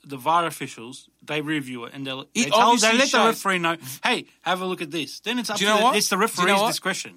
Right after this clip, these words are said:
Speaker 2: I thank
Speaker 1: right?
Speaker 2: var. I thank var. It has shown how rubbish the Australian referees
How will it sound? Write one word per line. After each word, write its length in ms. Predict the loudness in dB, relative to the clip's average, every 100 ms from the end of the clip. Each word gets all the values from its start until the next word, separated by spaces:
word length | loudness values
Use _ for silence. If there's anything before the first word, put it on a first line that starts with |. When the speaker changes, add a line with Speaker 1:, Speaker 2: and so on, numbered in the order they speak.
| 0
Speaker 2:
I 140 | 0
thank 300 | 0 -4 0
Speaker 1:
right? 120 | 0
Speaker 2:
var. 340 | 2 0 0 -2
I 100 | -4
thank 360 | -2 -2 -2 -4
var. 180 | -8 -6
It 140 | -4
has 140 | -4
shown 640 | -4 -4 0 2 0 -4 -12 -20 _
how 320 | -2 2 2
rubbish 760 | 2 -2 2 2 2 -2 -2 -8 -12 _
the 120 | -2
Australian 840 | 0 -2 0 2 4 2 0 -2 -4
referees 640 | -4 -4 -4 -2 -2 -4